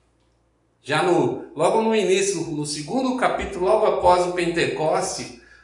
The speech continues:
o, o livro de Atos diz que já três mil pessoas tinham se juntado ao grupo, já havia três mil pessoas convertidas.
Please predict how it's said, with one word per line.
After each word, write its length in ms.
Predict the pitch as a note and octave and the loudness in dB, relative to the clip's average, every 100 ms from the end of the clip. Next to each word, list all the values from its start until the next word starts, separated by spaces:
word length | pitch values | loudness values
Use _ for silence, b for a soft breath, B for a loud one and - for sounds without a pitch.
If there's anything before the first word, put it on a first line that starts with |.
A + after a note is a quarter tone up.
| B _ | B _
o, 380 | F3 E3 E3 E3+ | -12 -10 -8 -6
o 60 | |
livro 240 | E3+ F#3 F#3 | -2 2 4
de 80 | F3 | 6
Atos 360 | F3+ - C#3 | 6 4 -4
diz 300 | C#3 G#3+ A3 | -6 -6 -6
que 180 | - G3+ | -6 -6
já 540 | F3 G3 A3 A3 - - - | 2 4 6 4 -2 -8 -2
três 400 | A3 D4+ B3+ G3+ | 2 2 0 -2
mil 400 | G3 B3+ B3+ - | 0 0 0 0
pessoas 800 | F#3 - - G3 A#3 - - | 2 2 0 2 2 2 0
tinham 140 | A#3 G#3 | -4 -8
se 220 | - G#3 | -8 -10
juntado 640 | G3 G#3 - E3+ E3+ F3+ F#3 | -8 -4 -4 -4 -4 -4 -2
ao 280 | F3+ B2+ | -4 -4
grupo, 520 | A#2+ C#3+ F#3 - - B2+ | -6 -2 -2 -2 -8 -10
já 140 | C#3+ | -8
havia 380 | D3+ F#3 F#3 F3+ | -6 -2 -2 -4
três 400 | F#3+ B3+ A#3 E3 | -8 -6 -8 -10
mil 360 | D#3+ G3+ - | -10 -10 -10
pessoas 480 | - - - G3 G3 | -8 -8 -8 -6 -6
convertidas. 1160 | G#3 G#3+ A3 D#3+ - - E3+ D3 - - - | -6 -8 -6 -8 -8 -12 -12 -12 -14 -16 -20